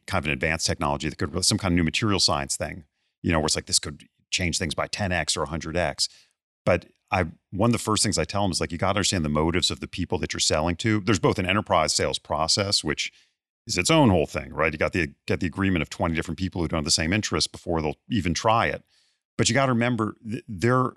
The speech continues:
their decision-making isn't so much based on what's the upside you can bring them. You've gotta look at all the other trade-offs that they've got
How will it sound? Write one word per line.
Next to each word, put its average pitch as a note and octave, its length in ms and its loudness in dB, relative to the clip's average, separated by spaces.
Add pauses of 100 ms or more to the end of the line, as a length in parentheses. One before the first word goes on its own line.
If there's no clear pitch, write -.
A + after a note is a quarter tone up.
(140)
their G#2+ 300 0
decision-making A2 760 0
isn't G#2+ 200 0
so A2 160 0
much E2+ 200 0
based F2+ 300 0
on D#2+ 320 0 (300)
what's G#2 220 0
the G#2+ 100 -2
upside E2 500 0
you D2+ 80 -4
can D2 180 -8
bring F#2+ 240 -2
them. C#2+ 160 -4
You've E2 120 -12
gotta G2 200 -2
look F#2+ 180 -2
at F#2+ 60 -2
all F#2 200 0
the F2+ 100 0
other D#2+ 160 -4
trade-offs F#2 640 -2
that - 120 -8
they've D2+ 220 -4
got D2 340 -2